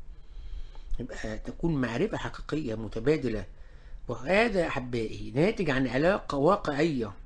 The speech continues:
عملية بيننا وبين الرب، وليس مجرد كلام.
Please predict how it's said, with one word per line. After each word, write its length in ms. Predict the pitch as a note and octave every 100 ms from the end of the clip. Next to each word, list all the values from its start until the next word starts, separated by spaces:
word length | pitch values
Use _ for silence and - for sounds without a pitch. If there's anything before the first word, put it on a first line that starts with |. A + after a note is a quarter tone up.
| - - -
عملية 720 | D3 F#3 E3 G3 F#3 A#2+ F#2+ -
بيننا 440 | A#2+ B2 C#3+ C3
وبين 320 | A#2+ A2+ B2+
الرب، 300 | A2+ C3 C#3 -
وليس 340 | C3+ E3 G3 D3+
مجرد 480 | C3+ C#3+ D3 C3+ B2+ - -
كلام. 420 | A#2+ C#3 G#2